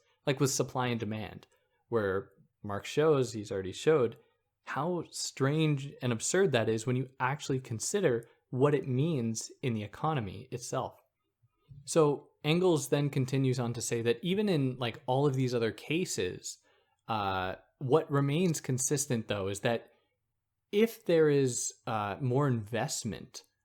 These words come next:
on land, on the best lands that yield rent, rent will go up. And that just seems to be a general phenomenon.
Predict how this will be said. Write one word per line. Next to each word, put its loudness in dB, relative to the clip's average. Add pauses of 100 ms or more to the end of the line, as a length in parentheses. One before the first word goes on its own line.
(220)
on 2
land, -6 (220)
on 0
the -2
best -4
lands -2
that -6
yield -2
rent, -4 (280)
rent 0
will 2
go 2
up. -4
And 2
that 2
just -2
seems 0
to -2
be 2
a 4
general -2 (280)
phenomenon. -2